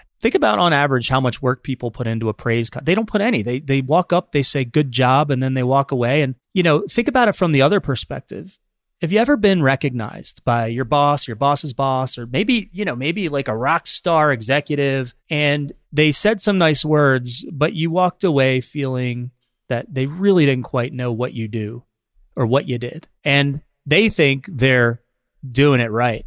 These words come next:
You know, they nail, "I, well, I told people, 'Great job,' and woo, I'm, I'm just knocking it out of the park." And then you walk away like, "Boy, does anybody here know what I actually do?" And so do you wanna be that? Do you wanna be that manager? You know, do you wanna be the person that,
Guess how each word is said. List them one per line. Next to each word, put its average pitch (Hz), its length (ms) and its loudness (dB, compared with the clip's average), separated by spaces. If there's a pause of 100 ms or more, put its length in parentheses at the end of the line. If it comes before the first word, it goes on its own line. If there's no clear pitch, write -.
You 123 140 -8
know, 117 120 -6
they 143 120 0
nail, 123 260 2
"I, 127 120 2
well, 123 160 0
I 127 120 -2
told 127 320 -8
people, 127 300 -8
'Great 107 300 -10
job,' 135 420 -4
and 117 160 -10
woo, 220 300 2
I'm, 131 340 -6
I'm 143 300 -8
just 127 280 -12
knocking 135 380 -4
it 143 40 -4
out 139 100 -2
of 135 60 -4
the 139 60 -6
park." - 260 -10 (240)
And 156 120 2
then 170 140 2
you 233 100 2
walk 139 240 2
away 120 240 2
like, 117 300 -4
"Boy, 202 140 2
does 127 120 -2
anybody 202 280 -2
here 165 140 -2
know 160 120 -2
what 156 100 -2
I 135 40 0
actually 131 320 -4
do?" 135 420 -8 (320)
And 160 140 0
so 180 500 2 (160)
do 190 120 0
you 208 60 4
wanna 277 180 2
be 247 160 2
that? 165 340 -2
Do - 80 -4
you 190 60 -2
wanna 247 140 -2
be 262 120 0
that 247 160 -2
manager? 233 560 -6
You 190 100 -2
know, 202 60 0
do 180 80 0
you 202 80 2
wanna 254 160 -2
be 247 120 -2
the 226 80 2
person 170 500 -2
that, 143 220 -2